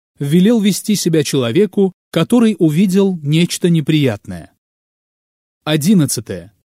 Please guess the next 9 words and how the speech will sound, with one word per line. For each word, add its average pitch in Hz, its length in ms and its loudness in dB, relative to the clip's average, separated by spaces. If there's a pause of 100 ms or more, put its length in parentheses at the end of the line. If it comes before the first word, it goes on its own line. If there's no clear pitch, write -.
(360)
Сравните 180 840 2
разрешённое 147 840 0
заклинание 160 840 -2 (180)
с 139 80 -8
запрещённым. 120 1000 -4 (1080)
Двенадцатое. 139 920 0 (500)
Объясните 170 680 2
природу 175 480 2
связи 160 640 0